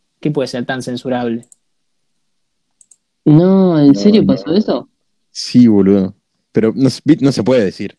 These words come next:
Speaker 3: es imposible.
Speaker 1: No, no, no.
Speaker 2: No, man.
Speaker 1: No, no. Ni a palo. Chato, ¿vos qué opinás?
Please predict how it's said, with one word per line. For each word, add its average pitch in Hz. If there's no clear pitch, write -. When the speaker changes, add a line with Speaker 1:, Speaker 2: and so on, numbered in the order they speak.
Speaker 3:
es -
imposible. 110
Speaker 1:
No, 139
no, 135
no. 127
Speaker 2:
No, 165
man. 147
Speaker 1:
No, 120
no. 117
Ni 135
a 131
palo. 131
Chato, 165
¿vos 175
qué 170
opinás? 139